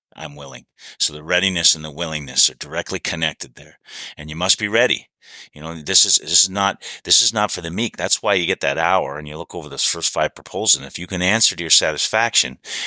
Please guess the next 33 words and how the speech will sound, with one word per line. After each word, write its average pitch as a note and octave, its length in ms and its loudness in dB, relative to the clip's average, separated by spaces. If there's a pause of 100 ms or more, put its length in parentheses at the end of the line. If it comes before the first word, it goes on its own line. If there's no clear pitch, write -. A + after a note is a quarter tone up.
(120)
that - 180 -2
you've C#2+ 180 -2
done G2 220 4
that F2 220 0
work G2 280 0
in D2 80 -8
the D2 60 -8
first - 280 -2
five, F2 160 2
now E2 140 0
you E2+ 100 0
got D#2 160 -2
two - 160 -2
choices. C3 500 4
You D#2+ 60 -2
can E2+ 140 -4
either D2+ 120 -2
continue F#2 460 -2
on F2 140 2
with D#2 100 -6
the D#2 60 -8
rest D#2+ 180 2
of - 40 2
the - 160 -14
program F2+ 480 0
or D#2+ 100 -8
do F#2+ 160 -4
what F#2 100 4
a E2 60 2
lot E2+ 260 6
of - 120 -6
people E2+ 340 -2
do C#2 260 -4